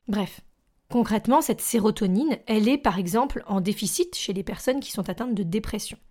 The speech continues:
Et elle joue sur notre humeur, sur notre capacité à prendre des décisions pour aller vers un état positif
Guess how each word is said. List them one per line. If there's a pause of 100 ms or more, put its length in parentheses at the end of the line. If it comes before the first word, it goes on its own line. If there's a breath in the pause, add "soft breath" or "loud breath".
(400 loud breath)
Et
elle
joue (160)
sur
notre
humeur, (240)
sur
notre (400 soft breath)
capacité (180)
à
prendre
des
décisions
pour
aller
vers (280 loud breath)
un
état
positif